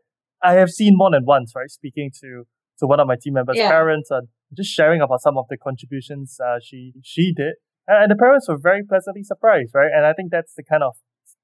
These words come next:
Speaker 1: s-, thing that you, small things that you can do to, to just make someone feel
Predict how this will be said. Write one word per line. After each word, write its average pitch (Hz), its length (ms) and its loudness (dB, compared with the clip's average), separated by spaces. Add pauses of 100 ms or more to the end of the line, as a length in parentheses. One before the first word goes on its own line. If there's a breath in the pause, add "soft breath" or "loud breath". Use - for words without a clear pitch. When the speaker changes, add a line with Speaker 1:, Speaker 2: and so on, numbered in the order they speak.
Speaker 1:
s-, - 380 -20
thing 185 300 0
that 131 220 -4
you, 151 200 -16
small 214 340 2
things 147 300 -6
that 131 120 -16
you 120 100 -18
can 127 180 -16
do 135 220 -12
to, 127 140 -20 (100)
to 131 120 -14
just - 220 -16
make 139 140 -12 (260)
someone 123 540 0 (320)
feel 135 200 -2